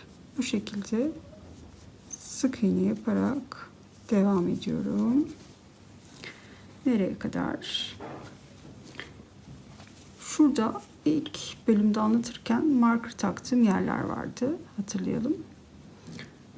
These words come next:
Oralara şurayı da takayım. Tam buranın artırmanın bitim noktası.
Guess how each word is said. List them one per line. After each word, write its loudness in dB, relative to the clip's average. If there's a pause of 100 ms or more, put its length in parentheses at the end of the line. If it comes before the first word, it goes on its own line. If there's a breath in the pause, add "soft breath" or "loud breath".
(320)
Oralara 4 (560)
şurayı -6
da -8 (100)
takayım. 0
Tam -2 (460)
buranın 2 (600)
artırmanın 0 (140)
bitim -2
noktası. -2